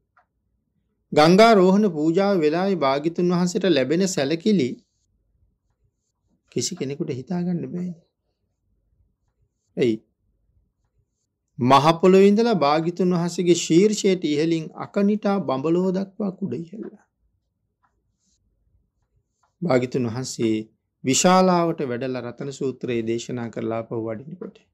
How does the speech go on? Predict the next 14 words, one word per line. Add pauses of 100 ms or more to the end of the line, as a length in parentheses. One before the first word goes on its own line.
(1300)
අකනිටා
බඹලෝ
දක්වා (1400)
බුද්ධාසන
පනවලා. (1500)
කොඩි
වැල්, (1700)
කොඩි, (1700)
තවත් (160)
නොයෙක්
සැරසිලි
කරන
උපකරණ
වලින්